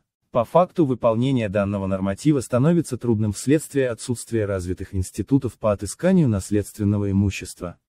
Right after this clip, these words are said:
Люди могут быть не осведомлены, имеется ли имущество, из-за этого не обладают возможностью обрести его в собственность. Важно, при этом доля собственности по итогу будут наследователи-мошенники, или она перейдет в статус выморочного. Развитый институт,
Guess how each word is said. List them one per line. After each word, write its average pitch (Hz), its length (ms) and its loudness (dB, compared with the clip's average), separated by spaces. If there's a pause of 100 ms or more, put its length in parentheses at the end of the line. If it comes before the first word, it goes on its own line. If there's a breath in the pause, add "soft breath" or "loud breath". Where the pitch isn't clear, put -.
(140)
Люди 107 320 6
могут 107 320 6
быть 90 220 0
не 92 100 0
осведомлены, 85 680 0 (260 soft breath)
имеется 92 440 2
ли 85 120 2
имущество, 82 580 0 (280)
из-за 82 260 -4
этого 110 240 -2
не 92 160 2
обладают 90 500 0
возможностью 90 720 -2
обрести 87 440 0
его 85 200 2
в - 80 -8
собственность. - 720 -12 (300)
Важно, 110 540 -2 (200)
при 104 160 2
этом 110 320 2
доля 95 220 4
собственности 98 720 0
по 92 200 -2
итогу 120 300 4
будут 87 280 -4
наследователи-мошенники, 82 1300 -6 (160)
или 95 140 -2
она 110 240 2
перейдет 101 420 -2
в - 100 -20
статус - 460 -10
выморочного. 73 720 -8 (240)
Развитый 95 560 2
институт, - 600 0